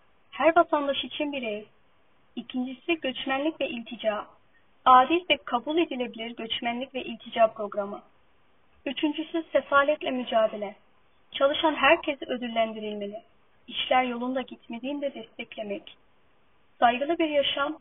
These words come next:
sağlam bir emeklilik demektir. Dördüncüsü ekonomi.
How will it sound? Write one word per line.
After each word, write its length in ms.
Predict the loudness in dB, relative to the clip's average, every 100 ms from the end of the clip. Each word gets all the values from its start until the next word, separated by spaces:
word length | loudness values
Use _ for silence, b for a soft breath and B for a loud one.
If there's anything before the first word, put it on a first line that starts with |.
| -2
sağlam 400 | 2 2 2 -2
bir 160 | -6
emeklilik 580 | -6 -8 -10 -12 -12 -12
demektir. 460 | -12 -12 -14 _ -20 -20 _ _ _ _ _ _ _
Dördüncüsü 640 | -6 -4 -4 -6 -4 -4 -4 -4
ekonomi. 560 | -6 -4 -8 -8 -10